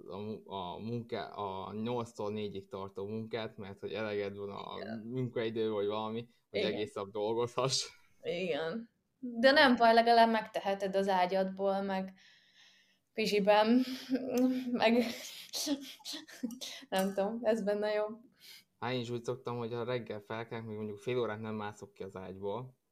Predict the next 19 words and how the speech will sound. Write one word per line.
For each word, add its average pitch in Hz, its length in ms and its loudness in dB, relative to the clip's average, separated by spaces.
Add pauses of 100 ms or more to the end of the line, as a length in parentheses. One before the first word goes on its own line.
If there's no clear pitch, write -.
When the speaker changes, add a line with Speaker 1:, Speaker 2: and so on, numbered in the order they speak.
(140)
Speaker 1:
akkor - 260 -10
még 110 160 -4
ott 120 200 -2
szoktam 120 340 -6
azért 104 260 -4
már 104 160 -6
elkezdeni 104 400 -4
dolgozni 104 400 -4
telefonról. 156 320 0
Speaker 2:
Igen, 202 220 0
én 185 420 -4
ez 185 160 -14
is - 180 -14
kávé, 220 720 0 (420)
és - 100 -20
izé, 220 400 -2 (400)
visszairogatni 220 840 0
a 185 80 -2
vendégeknek. 220 1000 -2